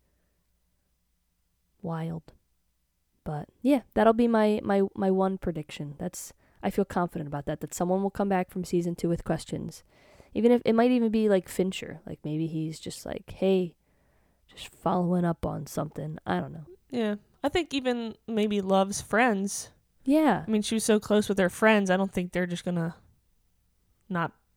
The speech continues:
Speaker 2: be in it at all.
Speaker 1: Agreed.
Speaker 2: Even if it's just, like, talking on the phone or something.
Speaker 1: Agreed.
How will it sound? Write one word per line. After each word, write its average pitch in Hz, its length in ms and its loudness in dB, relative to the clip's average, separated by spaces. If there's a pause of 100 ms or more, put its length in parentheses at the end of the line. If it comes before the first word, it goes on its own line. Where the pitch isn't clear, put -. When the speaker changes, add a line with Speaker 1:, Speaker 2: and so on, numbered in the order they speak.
(140)
Speaker 2:
be 180 160 -2
in 170 100 -2
it 165 120 -2
at 160 100 -4
all. 180 460 0
Speaker 1:
Agreed. 170 320 -2
Speaker 2:
Even 196 160 2
if 185 100 -2
it's 180 140 -6
just, 196 160 -4
like, 180 120 -2
talking 170 360 -6
on 165 80 -4
the 160 80 -8
phone 180 280 -4
or 170 100 -4
something. 170 440 -4 (300)
Speaker 1:
Agreed. 180 400 -2